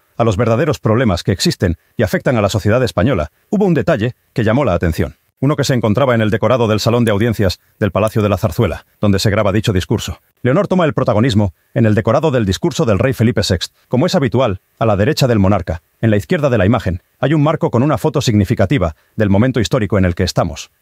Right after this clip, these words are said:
Por ejemplo, en dos mil veinte, las personas de la foto aparecían con mascarilla, como muestra de la situación excepcional que vivíamos. Pero al margen de cómo fueran las fotos desde dos mil catorce, todas tenían un denominador común: la reina Leticia, como protagonista,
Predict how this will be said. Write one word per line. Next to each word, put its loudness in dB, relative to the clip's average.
Por 0
ejemplo, 0
en 2
dos 0
mil 0
veinte, 0
las -2
personas -2
de -2
la 0
foto -2
aparecían 0
con 0
mascarilla, -2
como 0
muestra 0
de 2
la 2
situación 0
excepcional 0
que 0
vivíamos. 0
Pero 2
al 2
margen 0
de 0
cómo 0
fueran 0
las 0
fotos -2
desde 2
dos 0
mil 0
catorce, -2
todas 0
tenían 0
un 0
denominador 2
común: -2
la 2
reina 2
Leticia, 0
como 0
protagonista, -2